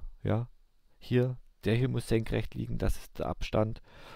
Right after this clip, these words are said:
Und das genau das gleiche machen wir bei A B auch noch zu M hoch. So. Und das ist eigentlich nichts anderes als der Radius. Ja?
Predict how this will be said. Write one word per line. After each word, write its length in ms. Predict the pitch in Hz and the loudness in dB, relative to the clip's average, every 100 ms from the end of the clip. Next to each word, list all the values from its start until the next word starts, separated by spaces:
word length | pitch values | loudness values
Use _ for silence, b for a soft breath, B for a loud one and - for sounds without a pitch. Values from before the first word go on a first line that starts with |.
| B | B
Und 340 | - 127 131 | 2 2 2
das 160 | - - | -4 -6
genau 400 | - - 98 98 | -4 0 4 4
das 160 | 104 - | 2 0
gleiche 300 | 87 95 98 | 0 2 2
machen 240 | 92 92 | 0 0
wir 20 | |
bei 200 | - 80 | 0 -2
A 160 | - 95 | -2 -4
B 240 | - - | -2 -2
auch 160 | - 127 | 0 2
noch 120 | 127 | 0
zu 200 | - 120 | -4 -6
M 180 | 123 117 | -2 0
hoch. 380 | 113 117 117 - - - - - - - - - - _ _ _ _ _ _ _ _ - - - | 0 0 -4 -12 -14 -18 -16 -20 -20 -20 -20 -20 -20 _ _ _ _ _ _ _ _ -20 -16 -14
So. 260 | - - - _ _ _ _ _ _ - - _ _ _ - - - - - - B B B B | -8 -8 -10 _ _ _ _ _ _ -20 -20 _ _ _ -20 -20 -18 -18 -18 -18 B B B B
Und 380 | - 180 214 - | 6 6 6 6
das 180 | 120 - | 6 6
ist 220 | - 131 | 2 0
eigentlich 240 | - 95 | 2 2
nichts 240 | 113 127 - | 2 0 0
anderes 300 | 107 117 139 | 0 0 0
als 200 | 104 - | -2 0
der 120 | 151 | 2
Radius. 540 | 175 180 104 98 - - | 4 4 2 -2 -4 -2
Ja? 280 | 120 170 | 0 0